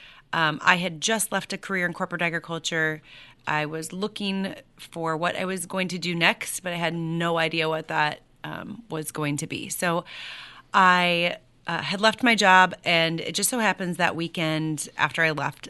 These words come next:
the Super Bowl was on, and that Ram truck commercial with the Paul Harvey speech, "God Made a Farmer," the most popular commercial of the Super Bowl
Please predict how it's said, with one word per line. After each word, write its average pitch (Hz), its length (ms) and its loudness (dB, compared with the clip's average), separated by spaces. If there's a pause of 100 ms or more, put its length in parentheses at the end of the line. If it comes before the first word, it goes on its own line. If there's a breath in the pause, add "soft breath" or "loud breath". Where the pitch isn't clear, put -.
the 165 180 -8
Super 160 260 0
Bowl 151 180 -4
was 156 160 -6
on, 147 440 -6
and 151 300 -4
that 147 240 -4
Ram 175 280 -2
truck - 200 -2
commercial 160 640 -2
with 156 240 -12
the 151 140 -8 (320)
Paul 160 240 -2
Harvey 156 400 -2
speech, 147 380 -6
"God 139 160 -4
Made 147 160 -4
a 147 40 -8
Farmer," 196 480 2 (340 loud breath)
the - 60 -6
most 208 240 0
popular 180 500 4
commercial 156 420 -2
of 143 60 -8
the 147 80 -4
Super 151 240 -6
Bowl 143 360 -2